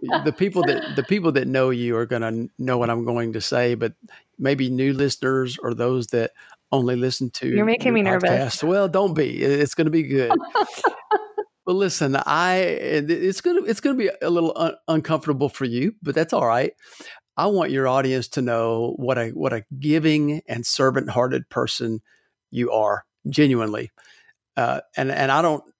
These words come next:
Speaker 1: that doesn't, I think that doesn't come always across, um, on your podcast because you're also very professional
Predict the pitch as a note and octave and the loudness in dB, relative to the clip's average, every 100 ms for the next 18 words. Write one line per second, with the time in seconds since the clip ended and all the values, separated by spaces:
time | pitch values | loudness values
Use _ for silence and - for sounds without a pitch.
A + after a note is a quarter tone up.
0 | _ _ _ - - D3 E3 E3 D#3+ D#3 | _ _ _ -20 -12 -4 0 2 2 2
1 | D3 F3+ F3+ D#3 D#3 D3+ C3+ D3 C#3+ C#3 | 0 -2 0 0 2 0 0 0 0 2
2 | D#3+ E3 D#3 C#3+ - C3+ C3 B2 - - | 2 2 0 -2 0 2 2 0 -4 -8
3 | - - B1+ B1+ C2 B1+ B1 - _ - | -6 0 2 2 0 -4 -8 -12 _ -20
4 | _ _ _ D3 E3 C#3+ C3+ C3 D#3+ _ | _ _ _ 0 2 4 2 0 -2 _
5 | _ _ - C3+ B2+ C3+ C3 B2+ - - | _ _ -4 -2 0 0 2 0 -6 -2
6 | C3 A#2+ C3 B2+ - C3+ B2+ C3 B2+ B2 | 0 2 2 0 0 -2 0 0 0 -6
7 | G#2+ C#3+ D3 F#3 F#3 F3+ | 0 0 2 2 0 0